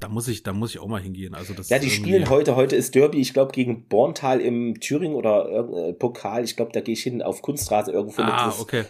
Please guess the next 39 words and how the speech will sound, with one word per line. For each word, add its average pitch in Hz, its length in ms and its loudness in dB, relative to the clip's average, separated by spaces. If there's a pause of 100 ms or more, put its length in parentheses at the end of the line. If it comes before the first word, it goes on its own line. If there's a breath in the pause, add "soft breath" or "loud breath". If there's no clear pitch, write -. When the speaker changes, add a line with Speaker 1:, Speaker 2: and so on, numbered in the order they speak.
Speaker 2:
statt. - 580 0
Äh, - 60 2
Speaker 1:
Ja. 117 80 2
Speaker 2:
wenn 104 100 2
es 95 140 -4
hört, 110 180 4
ist 98 60 -6
es - 120 -10
schon 95 140 -2
vergangen. 98 320 -4
Wir 95 80 -2
nehmen 95 200 -2
jetzt, 95 180 -4
ihr 87 100 -4
wisst, - 220 -8
ist 85 360 -6
jetzt 104 320 -4
Speaker 1:
Ja. - 60 -6
Speaker 2:
am 87 80 -4
Sonntag 95 460 -2 (240 loud breath)
auf. 107 180 2
Warte, 101 140 4
ich - 100 -2
hab 104 80 0
mir 107 140 0
einen 98 80 -4
Screenshot 120 640 -4
gemacht. 110 260 0
Speaker 1:
Wer 127 80 2
auch 120 80 -4
nichts 165 220 -6
vorhat, 151 520 -4
äh, 120 220 -4 (140)
am 117 180 -4
sechzehnten, 127 600 -4
nächste 139 300 -4
Woche, 123 480 -2
ähm, 107 280 -4
Sonntag, 147 480 -4